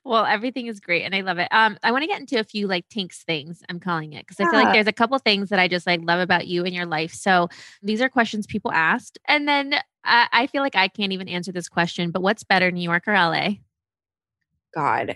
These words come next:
Speaker 2: it is the eternal question. Um, you know, the lifestyle in L A is incredible, as you know. Like, the weather, the, the food, everything is so fresh. The sunshine certainly doesn't hurt. But the energy and the people in New York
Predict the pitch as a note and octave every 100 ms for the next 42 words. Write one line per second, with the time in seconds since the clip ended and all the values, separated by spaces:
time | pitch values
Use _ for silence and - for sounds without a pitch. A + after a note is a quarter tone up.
0 | - F3 F3+ F3 E3 - - D#3 - G3
1 | G3+ G#3+ A3 E3 C#3+ - G#2 F2 A#2 -
2 | - F#3 F#3 F3+ F3+ F3+ - - - -
3 | A3 A3 A3 G3 E3 E3+ - - G#3 A3
4 | G#3+ E3+ D#3+ D3+ C3+ B2 C#3+ C#3+ C3+ -
5 | B2+ E2+ D#2 D3 C#3+ D3 C3 C2 C2 D3
6 | D3+ D#3 D#3 F#3+ G3 G3+ G3 G3 F#3+ -
7 | _ _ D#3 C#3+ C#3+ C#3+ - _ _ _
8 | - G#3 G3+ F#3+ F#3+ F#3 F#3 - F#3 G3
9 | F#3 F3 D#3+ D#3 D3 - F#3+ F#3 F3+ -
10 | E3+ - F#3+ F#3+ F3+ F3 E3+ E3+ F3 D#3
11 | E3+ E3 D#3+ D#3 - D#3+ D#3 C#3+ - -
12 | - _ - A3 A3 _ _ G3+ - F#3+
13 | G#3+ A#3+ A#3 G#3 G#3+ G3 - F3+ F3 -
14 | A3+ A3+ G3+ F#3 F3 E3+ E3+ F3 F3 D#3
15 | -